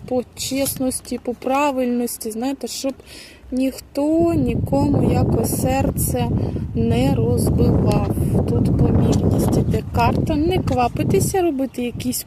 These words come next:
певні висновки, подумати, якщо ви там щось вирішили таке. Можливо, у багатьох зараз якісь ідуть трансформації. Вам треба це пройти, вам треба це пережити. І це закінчиться.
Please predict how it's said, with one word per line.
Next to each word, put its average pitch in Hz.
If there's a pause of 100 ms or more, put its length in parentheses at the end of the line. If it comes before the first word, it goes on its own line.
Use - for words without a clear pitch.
певні 226
висновки, 302 (340)
подумати, 269
якщо 285
ви 262
там 247
щось - (320)
вирішили 233
таке. 220
Можливо, 220
у 214
багатьох 220
зараз 220
якісь -
ідуть 214
трансформації. 202
Вам 247
треба 214
це 226 (100)
пройти, 254 (340)
вам 226
треба 247
це 240 (180)
пережити. 208
І 214
це 302 (800)
закінчиться. 240